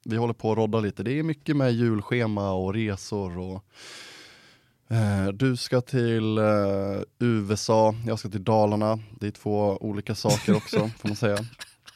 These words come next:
Speaker 1: Eh, men någonting, någonting ska vi försöka få till i alla fall. Eh, och, eh, med de orden så säger vi tack för idag. Tack för att just du har lyssnat.
Speaker 2: Tack snälla, hörni.
Speaker 1: Följ gärna på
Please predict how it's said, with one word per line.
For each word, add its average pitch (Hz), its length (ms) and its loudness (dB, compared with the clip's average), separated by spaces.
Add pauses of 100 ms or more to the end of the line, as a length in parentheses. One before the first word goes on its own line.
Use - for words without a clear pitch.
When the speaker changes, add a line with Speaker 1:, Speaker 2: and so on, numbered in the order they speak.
(320)
Speaker 1:
Eh, 98 380 -4
men 127 140 2
någonting, 143 500 4
någonting 131 320 4
ska - 120 0
vi 110 60 4
försöka 107 280 0
få 104 60 -4
till 104 220 -2
i 95 40 -2
alla 101 120 -4
fall. - 240 -8 (280)
Eh, - 500 -8 (260)
och, - 480 -6
eh, 98 420 0
med 107 180 -4
de 131 240 2
orden 135 480 0 (560)
så 104 600 2
säger 101 220 -4
vi 98 60 -4
tack 120 400 -2
för - 160 -4
idag. 110 340 6 (400)
Tack 110 220 -6
för - 80 -2
att - 220 -8
just 104 340 -6
du 113 140 4
har 120 120 6
lyssnat. 117 560 -2 (460)
Speaker 2:
Tack - 180 -12
snälla, 104 340 -4
hörni. 87 160 -6
Speaker 1:
Följ 110 380 2
gärna 110 560 2
på 98 760 -4